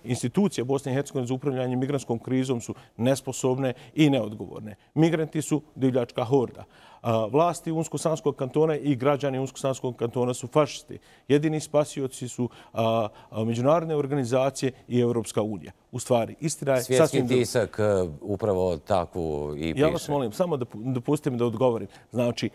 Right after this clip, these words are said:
Speaker 1: istina je potpuno drugačija. Znači, građani Unsko-Sanskog kantona i vlasti Unsko-Sanskog kantona su jedini položili sve testove humanosti kada su u pitanju migracije u posljednje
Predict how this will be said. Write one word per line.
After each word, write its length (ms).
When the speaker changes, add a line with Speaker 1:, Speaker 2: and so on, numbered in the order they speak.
Speaker 1:
istina 400
je 100
potpuno 460
drugačija. 560
Znači, 240
građani 520
Unsko-Sanskog 720
kantona 380
i 60
vlasti 360
Unsko-Sanskog 560
kantona 400
su 140
jedini 420
položili 600
sve 340
testove 460
humanosti 460
kada 260
su 120
u 20
pitanju 400
migracije 520
u 80
posljednje 540